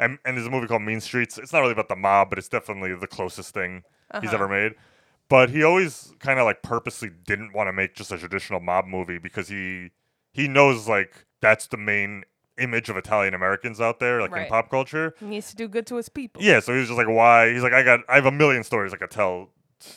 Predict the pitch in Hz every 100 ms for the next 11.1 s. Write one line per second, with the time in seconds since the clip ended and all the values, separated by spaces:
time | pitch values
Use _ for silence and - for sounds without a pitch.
0 | _ 120 92 87 95 92 101 95 92 92
1 | 87 87 92 92 - 135 90 92 92 85
2 | 85 104 92 87 90 - _ _ _ -
3 | 107 98 98 139 127 120 135 131 107 113
4 | - 107 92 101 101 98 92 98 95 107
5 | 92 92 90 95 90 98 95 87 85 95
6 | 85 92 87 87 82 87 92 95 90 -
7 | 95 87 98 92 85 85 92 87 - 117
8 | 92 87 85 - _ _ - 101 95 98
9 | - 98 90 - 95 87 82 95 107 92
10 | 87 87 - 92 - 90 85 87 85 80
11 | 80